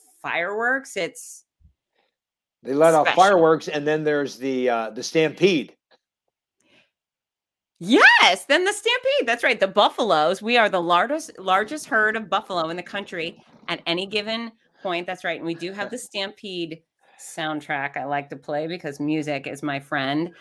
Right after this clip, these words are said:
Speaker 2: <laughs>
Speaker 1: Um, but yeah, Start Line's extraordinary. They have a beautiful tour of the city. They go by the waterfront where there's a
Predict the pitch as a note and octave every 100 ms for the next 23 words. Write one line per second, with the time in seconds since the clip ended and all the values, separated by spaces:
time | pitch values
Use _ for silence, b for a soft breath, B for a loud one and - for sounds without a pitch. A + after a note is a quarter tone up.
0 | B B - D3+ D3 E3+ E3+ B2+ - G3
1 | G3+ G#3 G3 G3 F#3 - F#3+ F3+ E3+ E3+
2 | E3 D#3+ E3 D#3 - E3+ G#3 G#3 G#3 -
3 | F#3+ F3 E3+ E3+ - F#3 F3 F3 E3 D3
4 | D#3+ D3 D3+ D3 C#3+ E3+ G3+ G3+ - F#3
5 | F3 E3+ D3 C#3+ D3 C3